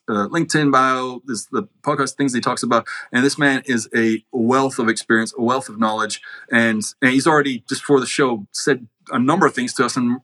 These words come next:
I, once again, our minds are blown on, on, on what we don't know, and, and Matt definitely helped us out. So, um, I can't wait to dig in and just, um, understand how it is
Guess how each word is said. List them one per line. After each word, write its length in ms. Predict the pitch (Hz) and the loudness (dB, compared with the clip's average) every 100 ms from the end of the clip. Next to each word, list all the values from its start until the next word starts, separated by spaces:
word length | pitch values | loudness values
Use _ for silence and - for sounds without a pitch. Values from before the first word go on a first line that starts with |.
| 110 | -4
I, 80 | |
once 260 | 117 139 143 | 0 0 0
again, 240 | 147 147 | -2 2
our 80 | 127 | 2
minds 220 | 123 123 | 0 -2
are 60 | 120 | -2
blown 340 | 104 120 117 | -2 0 0
on, 220 | 98 98 101 | -2 -8 -8
on, 200 | 110 113 104 | -6 -6 -6
on 120 | 101 | -4
what 140 | 117 | 0
we 120 | 135 117 | 0 0
don't 260 | 123 131 | 0 0
know, 340 | 110 110 135 - - - - | 0 2 2 0 -10 -12 -2
and, 280 | 110 107 104 - | 0 0 -2 -2
and 140 | 107 | 2
Matt 240 | 110 110 - | 2 0 -4
definitely 260 | 110 110 | -2 0
helped 220 | 110 104 | 0 -2
us 120 | 101 107 | -2 0
out. 280 | 104 101 | 0 0
So, 240 | - 101 92 - - | -2 -4 -4 -12 -8
um, 300 | - 107 101 - | 0 2 0 -4
I 60 | |
can't 240 | - 156 117 | -6 -2 0
wait 220 | 117 117 - | 0 -2 0
to 180 | 123 107 | 2 2
dig 340 | 101 117 107 | 2 2 4
in 300 | 110 113 117 | 2 4 2
and 260 | 110 104 101 | 2 0 2
just, 540 | 113 107 - - - - | 2 0 -4 -8 -8 -4
um, 480 | 110 104 98 98 101 - _ _ _ - | 0 0 0 -2 -4 -8 _ _ _ -2
understand 680 | 117 113 - 120 113 107 - _ - | -2 0 0 0 2 -2 -8 _ -8
how 380 | - - - 127 | -2 0 0 -2
it 100 | 127 | 0
is 340 | 117 110 - | 0 -2 -6